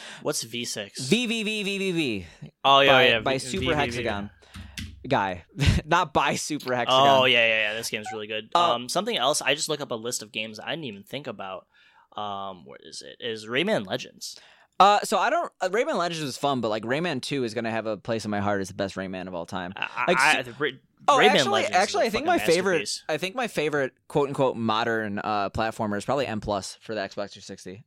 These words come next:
Speaker 2: That game was so unbelievably, like, life-changing to me that, uh, I, I can't think of, like, another game that, like, has had an effect on me in the plat-
Speaker 1: N plus?
Speaker 2: N plus, you're a ninja.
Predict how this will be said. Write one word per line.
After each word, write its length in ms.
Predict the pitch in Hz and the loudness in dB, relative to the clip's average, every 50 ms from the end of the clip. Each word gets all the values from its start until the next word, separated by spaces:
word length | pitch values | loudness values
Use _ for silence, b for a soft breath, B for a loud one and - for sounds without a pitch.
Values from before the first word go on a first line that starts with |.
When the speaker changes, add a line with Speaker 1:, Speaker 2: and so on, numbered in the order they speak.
| _ | _
Speaker 2:
That 160 | - 120 135 143 | -4 -4 -2 -2
game 300 | 170 170 170 170 165 - | -2 -2 -2 -2 -4 -4
was 200 | - 135 135 123 | -2 -2 -2 -2
so 440 | - - - - 151 151 156 170 175 - | -4 -6 -6 -4 -2 0 0 0 0 -2
unbelievably, 920 | - 147 151 143 147 143 139 143 135 139 123 123 127 117 117 113 107 104 - _ _ | -2 -2 -2 -2 -2 -2 -2 -2 -2 -4 -4 -4 -4 -4 -4 -4 -6 -8 -10 _ _
like, 320 | 117 113 110 110 104 - - _ _ _ _ _ _ _ - | -4 -2 -2 -2 -4 -8 -14 _ _ _ _ _ _ _ -4
life-changing 800 | 123 113 123 127 127 - - - 147 120 117 107 110 104 101 | 0 0 0 0 0 -4 -6 -6 -6 -6 -6 -6 -8 -8 -8
to 100 | - - | -8 -8
me 300 | 101 104 98 95 92 b b b b b b b b b b b _ | -8 -6 -6 -8 -10 b b b b b b b b b b b _
that, 300 | - 117 110 107 104 - - _ _ | 0 2 2 2 0 -2 -4 _ _
uh, 60 | - | -2
I, 320 | 107 107 104 101 113 117 120 - | 0 2 2 2 2 0 0 0
I 120 | 117 123 | -2 -2
can't 240 | 123 - 139 127 - | -2 -2 -2 -2 -2
think 160 | - 127 113 | -2 -2 -2
of, 100 | 123 110 | -2 -2
like, 180 | 117 110 101 107 | -2 -2 0 0
another 680 | 120 123 123 117 113 107 101 107 104 104 101 104 - - - 127 | -2 -2 0 0 0 0 2 2 2 2 0 0 -2 -6 -8 -6
game 440 | 113 120 110 107 104 104 98 104 76 78 101 | -4 -2 -2 -2 -4 -6 -6 -6 -6 -4 -2
that, 180 | 107 104 - | -2 -2 -2
like, 160 | 85 110 110 101 | -2 -4 -4 -2
has 200 | 104 113 110 98 | -2 -2 -2 -2
had 280 | 104 113 110 107 98 | -2 -2 -2 -2 -2
an 80 | 107 104 | -4 -6
effect 320 | 104 - 110 104 120 123 | -2 0 0 2 2 2
on 60 | 104 | 0
me 100 | 104 104 | -2 -2
in 80 | 107 104 | -2 -2
the 60 | 104 | 0
plat- 60 | 113 | 2
Speaker 1:
N 40 | 135 131 | 2 2
plus? 420 | 107 104 98 - - - - - _ - | 2 2 2 0 -2 -6 -8 -2 _ 2
Speaker 2:
N 240 | 180 202 208 214 | 2 4 2 0
plus, 360 | 196 - 196 170 143 123 - - | 0 2 2 2 2 2 0 0
you're 100 | 139 135 | 0 2
a 20 | |
ninja. 460 | 135 147 156 151 139 127 113 98 92 | 2 2 2 2 2 2 2 0 -2